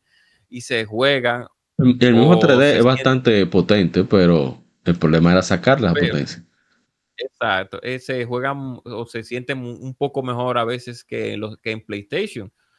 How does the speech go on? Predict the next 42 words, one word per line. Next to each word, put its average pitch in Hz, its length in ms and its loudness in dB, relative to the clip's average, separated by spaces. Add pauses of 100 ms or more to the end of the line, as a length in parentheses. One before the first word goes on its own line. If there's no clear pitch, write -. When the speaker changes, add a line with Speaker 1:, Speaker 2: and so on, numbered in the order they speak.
(140)
Speaker 1:
por 123 160 -4
muchos 123 260 -8
factores, 131 420 -2
pero 120 120 -4
entonces 120 240 -10
en 156 80 -6
la 151 80 -4
cuestión 151 360 -8
tres 160 220 -4
D, 127 220 -10 (380)
con 131 200 -2
asunto 147 380 -4
de 160 80 -2
cantidad 135 400 -2
de 156 80 -2
polígonos 135 600 -4
y 143 140 -6
efectos, 127 500 -6
como 110 200 -12
el 110 40 -8
efecto 123 300 -8
de 147 80 -4
iluminación, 135 800 -8
de 113 280 -4
transparencia, 117 760 -6
que 104 100 -10
es 107 40 -6
una 120 100 -8
de 123 60 -6
las 123 100 -6
cosas 120 200 -10
más 120 140 -10
criticadas 120 480 -8
también 113 260 -12
del 117 120 -14
Sega 120 180 -10
Saturno, 117 300 -14
pues 123 160 -14
no 131 80 -12
se 170 100 -18
pudieron 170 320 -6
hacer 151 300 -8